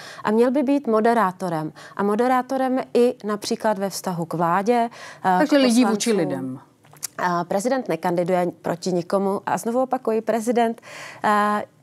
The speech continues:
Speaker 1: by měl být, eh, prezidentem všech deseti a půl milionu lidí a ne, eh, prezidentem svých kamarádů na
Speaker 2: No a
Speaker 1: hradě.
Speaker 2: to jde?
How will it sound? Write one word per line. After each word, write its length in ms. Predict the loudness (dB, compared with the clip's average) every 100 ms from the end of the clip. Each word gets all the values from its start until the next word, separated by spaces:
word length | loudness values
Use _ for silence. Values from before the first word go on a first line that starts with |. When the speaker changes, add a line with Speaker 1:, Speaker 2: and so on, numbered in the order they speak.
| -6
Speaker 1:
by 260 | 0 2 0
měl 360 | -2 0 2 0
být, 400 | -2 -4 -6 -8
eh, 120 | -8 -6
prezidentem 840 | -4 -4 -2 -2 -2 -2 -2 -4
všech 460 | -6 -4 -4 -6 -12 -20 -10
deseti 420 | -6 -4 -4 -4 -6 -4
a 80 | -6
půl 480 | -4 -2 0 -2 -4
milionu 500 | -4 -2 -2 -2 -2
lidí 340 | -2 -2 -4 -4
a 100 | -4
ne, 300 | -2 -2 -4 -10 -18 -10 -4
eh, 160 | -4
prezidentem 520 | -2 -4 -2 -2 -4
svých 280 | -4 -6 -6
kamarádů 640 | -4 -2 -2 -2 -4 -8 -8 -6
na 100 | -4
Speaker 2:
No 60 |
a 20 |
Speaker 1:
hradě. 120 | -2 0
Speaker 2:
to 60 |
jde? 320 | 0 0 -2